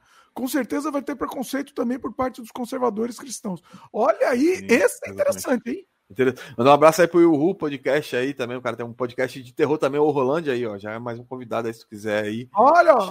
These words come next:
Speaker 1: o Will Hu, vamos, vamos também combinar aqui, combinar. Manda mensagem. Eu quero, eu quero trazer o pessoal pra comentar, co-, conversar sobre terror, sobre produção, sobre cinema. Eu a-, adoro isso. Essa é a minha,
Speaker 2: Cara,
Speaker 1: minha
Speaker 2: o Will
Speaker 1: dica.
Speaker 2: Hu, ele tem um pod-, ele tem umas histórias de podcast muito interessantes, que são audiodramas, muito maneiros.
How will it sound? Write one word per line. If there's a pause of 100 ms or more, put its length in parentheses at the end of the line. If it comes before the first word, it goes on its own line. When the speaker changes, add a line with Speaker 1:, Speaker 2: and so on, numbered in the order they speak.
Speaker 1:
o
Will
Hu,
vamos,
vamos
também
combinar
aqui, (220)
combinar. (200)
Manda
mensagem. (260)
Eu
quero,
eu
quero
trazer
o
pessoal
pra
comentar,
co-,
conversar
sobre
terror,
sobre
produção,
sobre
cinema. (280)
Eu
a-,
adoro
isso.
Essa
é
a
minha,
Speaker 2:
Cara,
Speaker 1:
minha
Speaker 2:
o
Will
Speaker 1:
dica.
Speaker 2:
Hu,
ele
tem
um
pod-, (100)
ele
tem
umas
histórias
de
podcast
muito
interessantes,
que
são
audiodramas,
muito
maneiros.